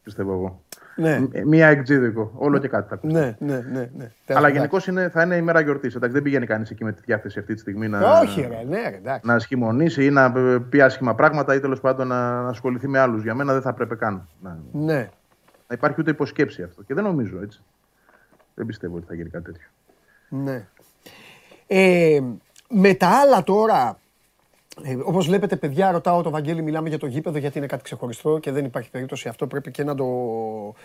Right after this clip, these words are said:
Speaker 2: και να το σεβαστούμε και να το συζητήσουμε και μακάρι να έρθει η ώρα να, να κάνουμε τέτοιες κουβέντες και για τις άλλες ομάδες. Ε,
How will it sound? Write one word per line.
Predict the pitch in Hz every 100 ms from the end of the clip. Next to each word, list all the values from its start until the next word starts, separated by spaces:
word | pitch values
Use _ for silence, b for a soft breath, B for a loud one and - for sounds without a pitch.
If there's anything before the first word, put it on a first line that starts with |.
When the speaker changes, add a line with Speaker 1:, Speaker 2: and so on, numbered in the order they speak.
| b b b _ _
Speaker 2:
και | 151
να | 139 135
το | 127 123
σεβαστούμε | 117 131 110 - - 147 143
και | 135
να | 131
το | 127 123 123 123
συζητήσουμε | 160 123 117 156 - 151
και | 139
μακάρι | 131 156 139
να |
έρθει | 139 147
η |
ώρα | 147
να, | 143 143
να | 147 139 -
κάνουμε | 156 147
τέτοιες | 147 147 -
κουβέντες | 123 147 143 b b b b -
και | 147
για | 139
τις | -
άλλες | 151 135
ομάδες. | 135 135 123 - B B
Ε, | 156 151 135 113